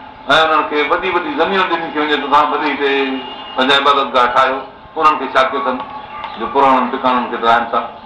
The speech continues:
غيور مسلمان جو اهو حال آهي. جڏهن ته اسان جي مسلمانن ۾ نئين عبادت گاهه ٺاهڻ جو، الله جي ۽ رسول جي دين ۾ ڪو به جواز ڪونهي، موڪل نه آهي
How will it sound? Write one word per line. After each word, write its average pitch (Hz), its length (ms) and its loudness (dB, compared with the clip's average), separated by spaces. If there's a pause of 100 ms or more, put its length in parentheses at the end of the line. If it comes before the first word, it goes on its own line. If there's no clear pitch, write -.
(360)
غيور 135 320 2
مسلمان 123 440 2 (100)
جو 120 60 -6
اهو 117 200 0
حال 110 140 4
آهي. 110 140 -2 (340)
جڏهن 139 180 2
ته 131 100 2
اسان 135 200 2
جي 135 60 -2
مسلمانن ۾ 135 540 0 (420)
نئين 214 340 2
عبادت 180 420 2
گاهه 160 240 4
ٺاهڻ 151 240 2
جو، 139 160 -6 (1300)
الله 143 240 4 (160)
جي ۽ 147 60 -2 (160)
رسول 151 220 -6 (120)
جي 131 60 0
دين ۾ 156 280 -4 (1900)
ڪو 151 180 4
به 139 180 -2 (460)
جواز 127 340 4
ڪونهي، 117 220 -12 (1400)
موڪل 214 240 -4
نه 120 100 2
آهي 120 120 2